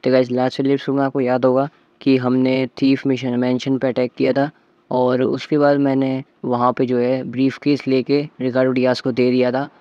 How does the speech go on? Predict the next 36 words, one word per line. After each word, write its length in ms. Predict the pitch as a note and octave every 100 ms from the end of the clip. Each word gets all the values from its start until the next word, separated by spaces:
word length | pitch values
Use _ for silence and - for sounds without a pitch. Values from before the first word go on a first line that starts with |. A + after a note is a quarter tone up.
| - _ -
और 160 | C3
फिर 180 | B2+ D3
हमने 200 | D#3 E3
एक 80 | D#3
आर्मी 260 | C#3+ C#3+ D3+
का 60 |
टैंक 300 | D#3 C#3 C#3+
भी 60 | C#3+
चुराया 300 | C#3+ C3+ C3+
था 180 | C#3+ C#3
army 180 | C#3 C#3+
वालों 240 | C#3 C#3
से। 200 | C3+ D3+ - - - _ -
तो 180 | C3+ C3
आज 280 | - C3+ C#3
हम 140 | C#3+
करने 220 | C#3 C3+ C3+
वाले 240 | C3 C#3
हैं 100 | C#3
the 120 | C3+ -
fastest 500 | C3 B2+ D3+ C3 B2+
boat 200 | C3 C3+
वाला 200 | C3+ C3+
mission। 400 | C3 A#2+ C3+ C#3 - -
तो 120 | C3+
उसके 220 | C3 C#3
लिए 80 | C#3
सबसे 200 | C3 C#3+
पहले 180 | C#3 C3+
तो 100 | C3+
मेरे 140 | C3
को 120 | C#3+
ammunition 680 | C3 B2+ B2+ B2+ A#2 C3+ C3
पे 80 | C3
जाना 220 | B2+ B2+
पड़ेगा 380 | B2 B2 B2+